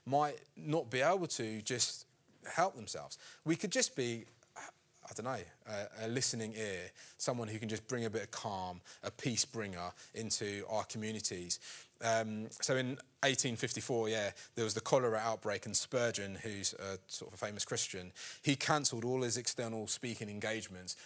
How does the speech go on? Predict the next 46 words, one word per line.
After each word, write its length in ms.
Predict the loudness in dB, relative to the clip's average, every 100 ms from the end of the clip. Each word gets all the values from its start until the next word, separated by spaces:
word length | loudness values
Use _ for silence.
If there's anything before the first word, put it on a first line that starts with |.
| -8
and 100 | -2
just 180 | 2 2
spent 320 | 2 0 0
time 320 | -2 -2 -4
walking 280 | -6 -6 -4
around 240 | -4 -4
his 100 | -4
street 280 | -4 -4 -6
and 80 | -8
just 160 | -12 -10
bringing 240 | -12 -10
hope 240 | -10 -10
to 100 | -10
people 320 | -12 -12 -14 -20 _ _ -12
and 80 | -4
just 200 | -4 -2
helping, 300 | -2 -2 -6
just 240 | -6 -6
calm 260 | -4 -4 -4
fears 400 | -8 -8 -6 -8 -12 -12
and 80 | -8
just 160 | -6
being 220 | -4 -4
around, 320 | -4 -6 -6 -8
just 160 | -6
bringing 280 | -4 -2 -4
God's 220 | -2 0 -2
peace 640 | -2 -2 0 0 -2 -10
into 160 | -4 -2
the 80 | 0
situation. 640 | -2 -2 -2 -2 -2 -6 -12 -16 -18 -10
We 160 | -2 0
can 160 | 0
do 160 | 0 0
that 220 | 0 0
too. 240 | -2 -2 -6 -10 -16 -14 0
In 320 | 2 4 2
Guildford, 640 | 6 6 6 0 -2 -4 -6
loneliness 580 | 4 4 6 2 2 0
is 80 | 0
one 140 | -2
of 80 | -2
the 80 | -6 0
biggest 340 | 2 4 4 4
things 460 | 0 -6 -6 -8 -8 -20 -10
that 540 | -2 -2 -2 -2 -4